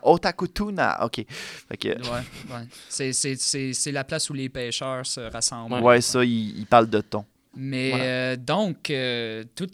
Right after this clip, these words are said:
Speaker 2: ce qui est culture, euh, japonaise et coréenne, ça peut aussi aller à la Corée, comme toute, euh, Asi-, ou culture simplement asiatique, euh, surtout dans l'anime et le manga.
Speaker 1: OK.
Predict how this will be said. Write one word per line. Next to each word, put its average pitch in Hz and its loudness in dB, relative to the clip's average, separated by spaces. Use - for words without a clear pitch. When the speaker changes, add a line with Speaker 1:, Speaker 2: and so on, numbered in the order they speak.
Speaker 2:
ce 185 -4
qui - -6
est 165 -8
culture, 165 -4
euh, 139 0
japonaise 160 -4
et 143 -6
coréenne, 139 -6
ça 156 -8
peut 165 -4
aussi 156 -2
aller 147 -4
à 139 -4
la 127 -6
Corée, 123 -10
comme 117 -14
toute, 135 -18
euh, 87 -14
Asi-, - -6
ou 151 -8
culture 139 -10
simplement 135 -8
asiatique, 127 -4
euh, 208 -2
surtout 277 0
dans 175 -2
l'anime 190 -2
et 196 -4
le 170 -4
manga. 135 -6
Speaker 1:
OK. 131 6